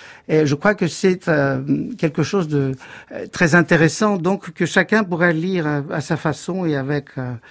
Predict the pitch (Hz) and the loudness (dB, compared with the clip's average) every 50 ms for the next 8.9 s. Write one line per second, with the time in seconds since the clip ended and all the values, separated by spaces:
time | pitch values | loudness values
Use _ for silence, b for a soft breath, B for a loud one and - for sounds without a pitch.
0 | B B B B B B B - 180 170 - 165 139 - 175 135 147 151 180 180 | B B B B B B B -2 -2 -2 -2 -2 -2 2 2 4 4 4 4 4
1 | 170 151 139 123 - - - 170 170 170 160 156 143 131 120 - 147 135 123 - | 4 2 0 -2 -4 -8 -10 -8 -6 -4 -4 -4 -6 -6 -8 -6 -6 -6 -6 -6
2 | - 165 151 143 127 127 123 113 - - - 143 131 127 123 123 _ - 139 127 | -6 -6 -4 -4 -6 -6 -8 -10 -10 -8 -6 -6 -6 -6 -8 -8 _ -6 -6 -6
3 | - - - 120 113 110 110 117 120 _ _ _ _ _ _ _ _ _ _ _ | -8 -10 -14 -14 -14 -12 -14 -18 -20 _ _ _ _ _ _ _ _ _ _ _
4 | - - - 151 131 120 - - 135 120 135 135 127 - - 139 117 - - - | -16 -10 -6 -4 -4 -4 -4 -4 -4 -2 -2 -2 -4 -4 -4 -6 -6 -6 -10 -12
5 | - - 120 - _ - - B B B B B B B B B B B 151 151 | -10 -10 -10 -10 _ -18 -20 B B B B B B B B B B B -2 -2
6 | 131 - - 233 - - - 220 185 190 190 180 185 190 208 226 233 233 240 233 | -2 -2 -4 -4 -2 0 2 2 4 4 2 2 2 2 4 4 2 2 0 -2
7 | - - - - - 175 175 - - - 175 160 147 135 156 185 175 185 196 214 | -4 -8 -10 -8 -8 -10 -10 -12 -14 -14 -10 -8 -4 -2 0 0 0 2 0 0
8 | 202 - - 175 - - - 156 139 135 135 143 170 214 262 254 - | -2 -2 -6 -10 -4 0 2 2 4 4 2 2 0 -2 -4 -8 -12